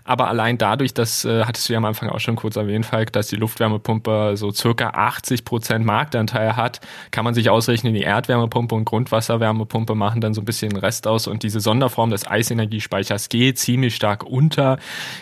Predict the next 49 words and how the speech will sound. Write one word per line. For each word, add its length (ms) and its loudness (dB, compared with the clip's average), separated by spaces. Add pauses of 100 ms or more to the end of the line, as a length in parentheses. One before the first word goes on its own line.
(160)
ist 240 2
allerdings 560 2
einfach 300 0
hier 380 2 (140)
nur 140 4
vom 200 0
Wort 280 0
her 240 0 (100)
mal 160 -2
vielleicht 280 -6
noch 120 -6
erwähnenswert, 800 -4
aber 140 0
da 100 -2
würde 120 0
ich 100 -6
jetzt 140 -8
gar 120 0
nicht 140 -4
zu 160 -6
sehr 140 0
drauf 220 -2
eingehen. 300 2
Wenn 100 4
man 120 4
da 120 4
jetzt 340 -2
vielleicht 260 0
noch 100 0
Interesse 320 -2
hat, 140 -4
könnt 200 -2
ihr 80 0
mal 100 -2
ein 80 -2
bisschen 260 -4
selbst, 360 -6
äh, 260 0
googeln 360 -2
oder 200 0
recherchieren, 640 0
weil 200 2
das 180 0
ist 120 0
wirklich 220 -2
so 80 -2
eine 120 0
richtig 280 -2
spezielle 520 -2